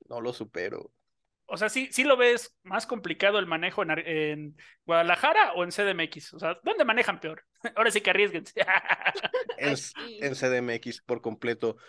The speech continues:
Speaker 1: Por ejemplo, algo de lo que se queja de Guadalajara, que cuando me es-, estuve tiempo acá, me di cuenta que sí es cierto, allá manejan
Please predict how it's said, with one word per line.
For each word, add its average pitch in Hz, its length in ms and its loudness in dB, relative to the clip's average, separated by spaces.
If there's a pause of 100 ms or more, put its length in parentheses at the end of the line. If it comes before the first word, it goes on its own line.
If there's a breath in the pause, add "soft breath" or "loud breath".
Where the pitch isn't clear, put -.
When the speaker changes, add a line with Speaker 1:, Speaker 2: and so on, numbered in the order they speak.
(160 soft breath)
Speaker 1:
Por 143 80 -2
ejemplo, 147 200 -2
algo 170 280 6
de 226 80 8
lo 170 80 6
que 151 160 0
se 139 120 0
queja 143 300 0
de 175 100 2
Guadalajara, 131 720 0
que 107 440 -2 (320)
cuando 127 380 2
me 110 400 0 (260)
es-, - 300 -4
estuve 123 320 -2
tiempo 135 320 -2
acá, 127 320 0 (520 soft breath)
me 131 140 0
di 123 120 -2
cuenta 131 320 0
que 117 140 0
sí 127 100 -4
es 120 60 -6
cierto, 135 240 2
allá 123 200 4
manejan 131 600 -2